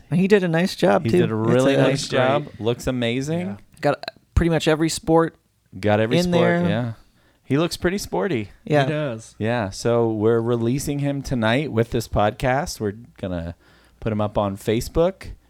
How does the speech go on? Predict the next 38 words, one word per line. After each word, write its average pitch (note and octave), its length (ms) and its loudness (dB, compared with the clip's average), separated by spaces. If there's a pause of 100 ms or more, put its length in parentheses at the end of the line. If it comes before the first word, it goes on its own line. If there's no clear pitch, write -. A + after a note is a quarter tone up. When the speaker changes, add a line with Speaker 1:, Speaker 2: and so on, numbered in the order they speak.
(140)
Speaker 2:
Instagram, C#3 760 -2 (320)
Twitter. C#3 520 0 (680)
He's A2 180 -4
now A#2 200 2
our G#2+ 160 4
logo. D3+ 680 2 (760)
He C#3 100 -6
looks D#3 260 2
Speaker 1:
Mm-hmm. B3+ 40 -2
Speaker 2:
pretty E3+ 220 -4
good. F3 480 -4
Speaker 1:
He's C#3 180 -4
looking D3+ 300 0
great. C#3+ 280 2 (460)
Speaker 2:
But, C3 320 2
but A#2 220 -2
we C#3+ 140 -2
need C#3 160 0
to A2 80 -4
name G#2 260 -4
him. D2 180 -10 (1040)
He A#2+ 80 -6
doesn't C3+ 200 0
Speaker 1:
Hmm. - 20 0
Speaker 2:
have F3+ 120 -2
a F3+ 40 -4
name. B2 320 -4
Speaker 3:
He B2+ 60 -8
does C#3+ 280 -6
need B2 180 -10
a G#2+ 40 -10
name. G#2 440 -10 (380)
Speaker 2:
We, A#2 160 2
Speaker 1:
Well, D#3 300 2 (100)
Speaker 2:
we A2+ 200 -4
have C3+ 160 -4
some E3+ 120 -10
choices. D3 680 -6